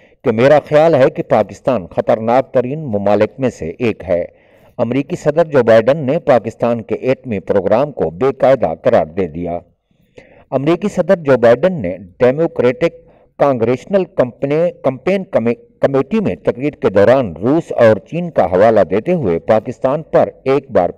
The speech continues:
फिर अदम एतमाद का इजहार किया है। अमेरिकी सदर जो बाइडन ने पाकिस्तान पर इल्जाम लगाते हुए कहा है कि पाकिस्तान का एटमी प्रोग्राम बेकायदा है।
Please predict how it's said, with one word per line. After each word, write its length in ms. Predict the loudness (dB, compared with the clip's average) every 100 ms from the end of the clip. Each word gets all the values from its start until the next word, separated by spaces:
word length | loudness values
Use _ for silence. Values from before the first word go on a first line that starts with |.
| -4
फिर 140 | -2 -2 -4
अदम 280 | 0 0 0
एतमाद 460 | -2 -2 0 0
का 200 | 0 -4 -4
इजहार 360 | -4 -2 -4 -4
किया 180 | -2 -2
है। 260 | 0 -2 -4 _ _ -20 -20 -8 -4
अमेरिकी 380 | 0 0 -2 -4
सदर 300 | -2 -2 0
जो 180 | 2
बाइडन 320 | 4 4 2 -2
ने 300 | -2 -4 -2
पाकिस्तान 720 | 0 0 0 -4 -2 -2 -2
पर 280 | 0 0 2
इल्जाम 420 | -2 0 -2 0
लगाते 420 | 0 2 2 2
हुए 280 | 0 0 -2
कहा 320 | 0 0 2
है 220 | 2 0 -2 -6 -20 _ -4
कि 100 | 0
पाकिस्तान 600 | 2 2 -2 -4 -2 -2
का 160 | -2
एटमी 420 | -2 -2 -4 -6 -4
प्रोग्राम 520 | 0 2 2 0 -2
बेकायदा 840 | -8 -6 -2 -2 0 2 2 0
है। 320 | 0 0 -2